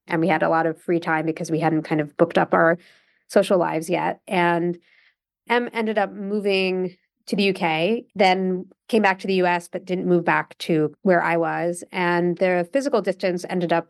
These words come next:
deepening an emotional distance where we were still close, but not anywhere near where we had been previously. There are times where I spend, <sighs> you know, hours or something with M, and I, I feel a sense of nostalgia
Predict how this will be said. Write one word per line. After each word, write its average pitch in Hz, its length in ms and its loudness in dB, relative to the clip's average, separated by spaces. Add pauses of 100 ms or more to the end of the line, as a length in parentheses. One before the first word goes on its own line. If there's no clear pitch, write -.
(120)
deepening 185 760 0
an 196 80 0
emotional 226 380 4
distance 165 640 -2 (160)
where 185 240 2
we 185 140 0
were 175 500 -2
still 175 380 -6
close, 165 420 2
but 160 340 0 (160)
not 156 460 0 (180)
anywhere 165 300 0
near 156 220 -2
where 156 120 -4
we 147 300 -6
had 151 180 -2
been 151 340 0
previously. 180 680 2 (560)
There 247 100 4
are 294 40 2
times 311 260 -2
where 311 100 2
I 302 40 2
spend, 254 480 -4 (260)
<sighs> - 220 -16
you - 320 -2 (120)
know, 208 560 2 (300)
hours 220 320 4
or 226 60 4
something 220 260 2
with 196 220 2
M, 202 200 0
and 196 120 -2
I, 185 360 0
I 180 120 2
feel 185 520 2
a 185 80 2
sense 175 240 -6
of 175 100 -2
nostalgia 175 640 2